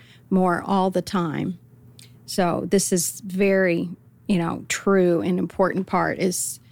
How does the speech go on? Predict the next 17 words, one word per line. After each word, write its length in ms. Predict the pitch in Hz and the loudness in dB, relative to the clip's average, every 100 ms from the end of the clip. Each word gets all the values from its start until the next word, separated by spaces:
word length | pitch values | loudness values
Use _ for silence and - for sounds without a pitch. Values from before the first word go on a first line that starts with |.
| - - - | -20 -18 -2
I 20 | |
mean, 180 | 190 185 | 2 2
if 140 | 175 190 | 0 0
you 80 | |
don't 300 | 175 175 175 - _ - - | 0 0 -2 -6 _ -20 -12
have 420 | - 202 214 196 | -2 0 0 0
conflict, 640 | - 165 160 - 156 - - | 0 0 0 0 -2 -2 0
you 120 | 175 | 2
don't 340 | 170 185 165 | 2 2 0
have 200 | 175 156 - | -2 -4 -2
intimacy, 840 | 190 190 165 147 - - 147 143 - | -2 0 0 -2 -2 -2 -2 -2 -4
and 180 | 175 | -2
it 140 | 160 - | -2 -2
opens 460 | 185 180 170 160 - | -4 -2 -2 -2 -2
the 100 | 170 | 0
door 360 | 165 151 165 | 0 0 -2
for, 520 | - - 185 170 170 | -4 0 2 2 -2